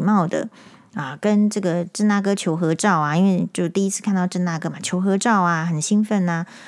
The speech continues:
然后跟其他的来宾说谢谢啊，然后你就去上厕所，因为没有私交，你并不会真的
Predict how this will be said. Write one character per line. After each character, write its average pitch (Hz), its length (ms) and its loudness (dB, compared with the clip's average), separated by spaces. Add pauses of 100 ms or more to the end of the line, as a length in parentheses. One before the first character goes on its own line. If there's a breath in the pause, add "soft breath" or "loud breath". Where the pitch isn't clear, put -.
(200 loud breath)
然 208 240 2
后 254 160 2
跟 240 180 0
其 214 140 -4
他 226 160 2
的 202 100 2
来 180 160 2
宾 196 180 2
说 202 220 0
谢 226 240 0
谢 185 200 0
啊， 175 100 2
然 170 100 2
后 226 100 6
你 196 80 4
就 196 120 2
去 220 120 0
上 220 220 2
厕 214 140 0
所， 185 80 0
因 208 80 4
为 247 120 4 (200)
没 220 180 4
有 262 180 2
私 220 240 0
交， 226 240 2
你 175 140 2
并 226 180 4
不 196 120 2
会 208 180 0
真 208 300 2
的 170 180 2